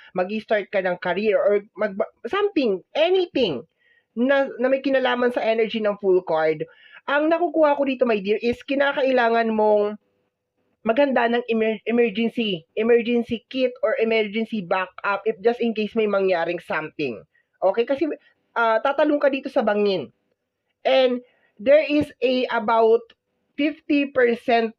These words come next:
na hindi ka mababalian o hindi ka magkakaroon ng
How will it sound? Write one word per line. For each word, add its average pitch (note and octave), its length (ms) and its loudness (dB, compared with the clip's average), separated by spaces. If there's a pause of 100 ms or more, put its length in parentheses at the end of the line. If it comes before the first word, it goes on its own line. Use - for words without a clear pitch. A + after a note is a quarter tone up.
na G#3 480 0 (1000)
hindi B3+ 340 -2
ka C4+ 80 0
mababalian A3 1080 0
o A3 100 2
hindi A3+ 320 -2
ka A#3 160 0
magkakaroon F#3 840 -2
ng G3+ 120 0